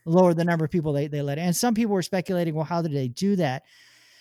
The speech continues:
One, one person possibly said they stopped selling, um, like, like walk-up tickets, basically. You have to have pre-bought tickets, and you have, you know, your annual passes so that they know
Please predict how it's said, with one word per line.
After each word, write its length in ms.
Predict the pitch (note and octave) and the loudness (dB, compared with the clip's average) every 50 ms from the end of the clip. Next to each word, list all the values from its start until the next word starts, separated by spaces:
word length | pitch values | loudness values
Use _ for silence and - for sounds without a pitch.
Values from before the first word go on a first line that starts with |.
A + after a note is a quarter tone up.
| - - - - _ _ _ _ _ | -20 -20 -20 -20 _ _ _ _ _
One, 540 | B2+ B2 C3 D3+ D#3+ F3 G3 G3+ G3 F#3 D#3 | -14 -8 -4 -2 0 0 0 0 -2 -2 -2
one 160 | D#3+ F3 F#3 | -4 -4 -4
person 360 | - G3 F3+ D3 - D#3+ C#3+ | -4 -4 -6 -6 -6 -8 -8
possibly 360 | B2+ E3 D3+ D3 - - D3+ B2 | -6 -6 -8 -8 -8 -8 -8 -8
said 320 | - - C#3+ C#3 D3+ - _ _ | -8 -8 -8 -8 -10 -12 _ _
they 120 | - C3 B2+ | -14 -10 -10
stopped 360 | - - - D3+ D3 D#3+ - | -8 -6 -6 -6 -6 -6 -6
selling, 520 | - - D#3 D3+ D3+ D3+ D3+ D3+ D3+ D#3 | -4 -4 -2 -2 -2 -2 -2 -2 -2 -4
um, 500 | D3 D3 D3 D3 D3+ D3 C#3 C#3 C#3 B2 G#2+ - _ _ _ _ - | -4 -6 -6 -6 -6 -6 -6 -6 -6 -6 -8 -10 _ _ _ _ -8
like, 340 | D#3 C3 C3 C3 - - - _ _ _ _ _ C3 A#2 - | -6 -6 -6 -6 -8 -14 -20 _ _ _ _ _ -10 -10 -8
like 280 | - D3+ C#3 C#3 - C#3+ | -6 -4 -2 -2 0 2
walk-up 340 | C#3+ E3 F3+ - D3+ - | 2 2 2 0 0 0
tickets, 320 | - - B2 - B2 - - | 0 -2 -2 -2 -4 -6 -6
basically. 440 | B2 A#2 - - A#2 - B2 A#2+ B2+ | -8 -8 -8 -8 -8 -6 -4 0 4
You 120 | D3+ D#3 | 6 6
have 160 | D#3+ D#3+ D#3 | 6 6 4
to 80 | - D3+ | 2 2
have 280 | C3+ D#3+ D3 B2 - | 4 4 2 0 -2
pre-bought 400 | - - D#3 C#3+ C#3 C3+ B2+ B2+ - | -2 0 0 2 2 0 -4 -4 -4
tickets, 360 | - F3+ - - A#2+ - - | -4 -4 -4 -6 -8 -6 -2
and 100 | C3 C3 | 0 0
you 100 | C3 C3+ | 2 2
have, 200 | C3 C3+ D3 - | 0 0 -2 -2
you 100 | D3 C#3 C3+ | -2 0 0
know, 80 | B2+ C3+ | 0 0
your 180 | C3+ C3 B2+ - | 0 -2 -2 0
annual 300 | D3 D3 D3+ C#3+ C3+ B2 A#2+ | 4 6 6 6 6 6 4
passes 420 | D3 D#3+ D#3+ D3+ - C#3 A#2+ - | 2 0 0 0 0 0 0 2
so 140 | - C#3+ C3 | 2 2 2
that 220 | C3+ C3+ B2+ B2 | 0 0 -2 0
they 200 | C3+ D#3+ D#3+ D3 | 2 2 2 4
know 520 | C3 C3+ D3 D#3 D#3+ D3 B2 A#2 A#2 A#2+ | 2 2 2 2 2 2 0 -2 -4 -6